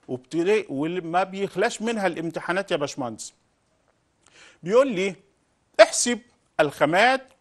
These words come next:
والتكاليف اللازمة لبناء ميتين متر مكعب". جايبها لك، موضحها لك اهو، فوق الميم أس إيه؟ أس تلاتة، عشان مش شرط إن هو يكتبها إيه، يجيبها لي مكتوبة كده ما بين قوسين ويقول لي متر مكعب، لا، ده أنا موضحها لك.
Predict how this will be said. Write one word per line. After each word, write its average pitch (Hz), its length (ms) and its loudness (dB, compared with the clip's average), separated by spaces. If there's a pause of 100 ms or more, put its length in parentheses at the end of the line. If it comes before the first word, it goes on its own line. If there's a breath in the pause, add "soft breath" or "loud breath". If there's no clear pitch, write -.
(100)
والتكاليف 185 960 0 (320)
اللازمة 233 640 2
لبناء 202 520 -2
ميتين 208 400 -4
متر 220 220 -4
مكعب". 180 680 4 (1040)
جايبها 120 340 0
لك، 151 180 0
موضحها 139 440 2
لك 175 160 4
اهو، 185 320 0
فوق 220 320 2
الميم 277 560 0 (280 soft breath)
أس 190 200 -2
إيه؟ 190 360 4
أس - 140 -6
تلاتة، 139 600 0 (400 soft breath)
عشان 165 360 -4
مش 170 100 -4
شرط 254 300 2
إن 214 140 -2
هو 240 220 4
يكتبها 185 440 2
إيه، 214 420 2
يجيبها 160 280 4
لي 240 100 2
مكتوبة 214 400 0
كده 220 220 0
ما 202 100 4
بين 220 180 -2
قوسين 226 300 -4
ويقول 180 280 0
لي 202 160 2
متر 185 260 -6
مكعب، 170 360 4
لا، 175 140 0
ده 160 140 0
أنا 165 80 2
موضحها 156 540 2
لك. 147 60 0